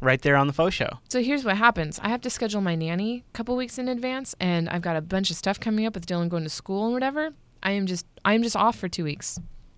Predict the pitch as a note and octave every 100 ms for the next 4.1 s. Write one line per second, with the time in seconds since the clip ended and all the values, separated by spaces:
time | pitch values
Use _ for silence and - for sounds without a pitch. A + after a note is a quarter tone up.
0 | - _ - _ _ _ _ _ _ _
1 | _ - - D3 A3+ F3 B2 B2 - E3
2 | C#3 - _ F3 C3+ G#2+ G#2+ A2 G#2+ A2
3 | G#2+ - A2+ - _ - D3+ - D#3+ B2+
4 | -